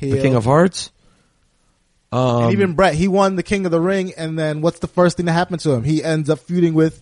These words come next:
Speaker 2: King J-, King Jerry Lawler. Heel.
Speaker 1: Um, it's, the King moniker is a heel thing.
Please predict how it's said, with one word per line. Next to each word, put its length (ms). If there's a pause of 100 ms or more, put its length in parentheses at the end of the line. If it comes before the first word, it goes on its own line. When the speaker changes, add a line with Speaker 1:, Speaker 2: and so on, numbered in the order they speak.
(640)
Speaker 2:
King 260
J-, 140 (100)
King 240
Jerry 180
Lawler. 380 (380)
Heel. 420 (960)
Speaker 1:
Um, 680 (1300)
it's, 540 (580)
the 100
King 420
moniker 500
is 140
a 60
heel 460
thing. 460